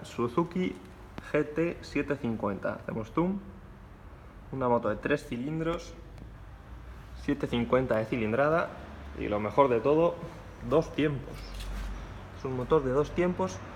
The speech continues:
refrigerado por agua. También se conocía como Water Buffalo este modelo, completamente original. Todas las pegatinas,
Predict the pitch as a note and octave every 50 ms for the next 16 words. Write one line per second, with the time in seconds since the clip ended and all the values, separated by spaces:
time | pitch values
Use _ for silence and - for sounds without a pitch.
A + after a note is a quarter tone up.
0 | - - - - - - - C3+ A#2+ - - A#2+ - - A#2 C3 C#3+ C#3+ C3 G#2
1 | G#2+ A2+ A#2+ D3 D#3 E3 F3+ F#3+ - - - - - - - - - - - -
2 | - - A2 B2 B2 - C3 - B2 A#2 A2+ G#2+ - C3+ A#2+ - A#2 A2 G#2+ G2+
3 | - - - B2+ B2+ - - B2+ A2+ A2+ C3+ D3+ - E3+ D#3+ E3 D#3 D#3+ - A#2+
4 | A2+ A2+ A#2 B2+ C#3+ D#3+ F3+ G3+ G3 - - - - - - - - - - -
5 | A2 G#2+ - C3 C3+ B2+ C3+ B2+ A#2+ A#2+ A#2+ A2+ G#2+ G#2+ A2 - - A2 A#2+ C#3+
6 | D#3 F3 F#3+ - - - - - - - - - - - - - - - - -
7 | - - - - - - - B2 A2 G2+ - - A2 G#2 G2+ G2+ G#2 D3+ D#3+ E3
8 | E3 E3 D#3+ - -